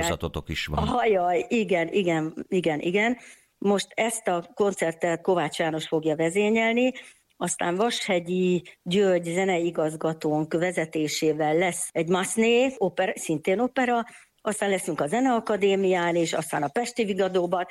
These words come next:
Speaker 2: Szóval, ha valaki megnézi a koncertnaptárat, akkor, akkor elég sok. Ahol én is játszom, és hát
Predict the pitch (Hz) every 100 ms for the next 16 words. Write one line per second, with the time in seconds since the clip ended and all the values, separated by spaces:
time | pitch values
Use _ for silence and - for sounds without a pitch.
0 | - - 180 190 190 196 196 196 214 208
1 | 202 - 196 180 180 175 170 170 175 -
2 | 160 160 156 175 170 151 180 165 - 175
3 | 175 170 160 - 170 165 - - - _
4 | 170 - 165 - 170 160 - - 147 -
5 | 226 196 175 220 254 - 233 226 220 202
6 | 196 - 196 170